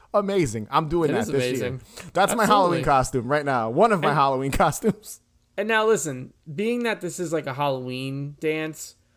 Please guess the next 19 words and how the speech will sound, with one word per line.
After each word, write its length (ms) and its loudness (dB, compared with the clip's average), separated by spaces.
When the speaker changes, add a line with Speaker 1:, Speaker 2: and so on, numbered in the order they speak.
Speaker 2:
the 100 -2
Neon 400 2
Maniacs 520 0
look 540 0
like 340 -2
they're 200 2
in 180 -6
costume 480 -2
too. 380 -6
So 320 2
Speaker 1:
That's 180 2
the 80 2
be-, 140 -2
yeah, 280 4
that's, 300 0
like, 160 -2
the 80 -4
coolest 520 0
part. 320 0